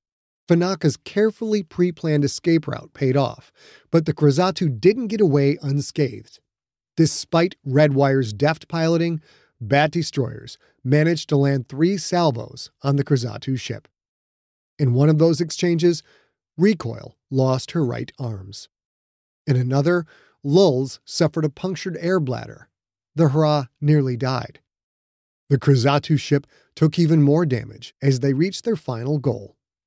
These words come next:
Shimanon, a moon of the gas giant Mathara in the Hurrah Tribal Accord. Redwire crashed the ship in the Dranuk mountain range. The crew barely survived. It was the perfect place to hide.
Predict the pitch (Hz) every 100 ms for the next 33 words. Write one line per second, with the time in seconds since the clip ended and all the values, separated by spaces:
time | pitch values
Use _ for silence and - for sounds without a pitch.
0 | _ - - 175 120 98 - _ _ _
1 | _ - 139 131 160 175 190 156 123 113
2 | 131 143 - 156 147 156 151 - 170 120
3 | 101 120 _ _ - 190 165 156 143 127
4 | 120 - - 107 110 113 - 104 107 _
5 | _ _ _ _ _ _ - 131 147 123
6 | 123 127 160 - _ _ - 160 185 -
7 | 202 - 143 143 _ _ _ 143 139 110
8 | 131 160 180 - 147 147 175 147 131 101
9 | - - _ _ _ _ _ _ _ 160
10 | 147 233 165 143 151 _ _ - 139 110
11 | 110 - 113 101 107 - _ _ _ _
12 | _ _ _ _ _ - 214 180 175 160
13 | - - 185 160 254 202 135 - 110 107
14 | - 143 110 113 113